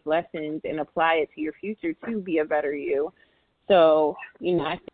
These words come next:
with basketball, you have to do that because you can't think about the last play, what happened the last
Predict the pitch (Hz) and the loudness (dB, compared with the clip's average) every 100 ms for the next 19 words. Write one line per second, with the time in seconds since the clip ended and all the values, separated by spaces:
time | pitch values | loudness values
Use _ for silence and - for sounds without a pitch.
0 | - 151 151 151 196 - 170 160 156 180 | -6 -6 -2 -2 -2 -6 -2 0 0 0
1 | 175 208 - 160 147 147 147 - 180 - | -2 -2 -4 -8 -4 -2 -4 -6 -4 -4
2 | 156 170 - 220 - 190 175 156 165 - | -2 -6 -2 -2 -2 -4 -6 0 0 2
3 | 160 151 151 151 - - 151 123 147 151 | 0 2 2 0 -4 -2 0 0 0 -2
4 | 151 156 151 147 147 | -2 -6 -8 -4 -4